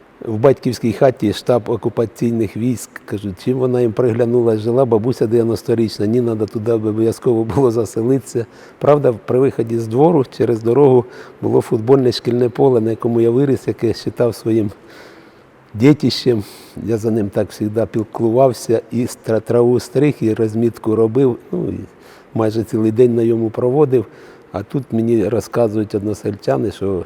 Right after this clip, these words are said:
тепер там зранку, типа, розвод російських військ, вони туди з'їжджаються на Б Т Рах, на всій техніці. Тому дуже ваша хата, ну,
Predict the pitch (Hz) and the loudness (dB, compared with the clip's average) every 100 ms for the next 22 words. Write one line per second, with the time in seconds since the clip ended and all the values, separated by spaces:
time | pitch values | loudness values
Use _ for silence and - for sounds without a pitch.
0 | - - 87 120 - 101 95 - - - | -10 -10 -2 -2 0 -2 -2 -8 -20 -20
1 | - - 95 98 113 123 101 107 92 90 | -20 -16 -8 0 2 2 0 -4 -6 -8
2 | - 92 98 90 104 95 107 113 - 98 | -12 -8 -4 -2 -2 -2 -2 -2 -2 -6
3 | - 101 - - - 101 135 - 95 101 | -4 -4 -6 -10 -8 -4 -4 -4 -6 -6
4 | 90 90 95 90 92 95 95 90 85 87 | -6 -4 -4 -4 -4 -4 -4 -4 -8 -6
5 | 87 - 98 135 117 95 92 85 90 82 | -8 -4 0 0 0 -4 -8 -8 -8 -4
6 | 113 120 90 85 85 - 107 98 92 120 | -2 -2 -4 -8 -8 -6 -4 -4 -2 -2
7 | 107 98 - - - - - 104 98 - | 0 -2 -4 -18 -20 -18 -2 0 0 -2
8 | - 131 - 98 85 92 - - - _ | -2 -2 -2 -2 -2 -6 -14 -20 -20 _
9 | _ - - - | _ -18 -10 -6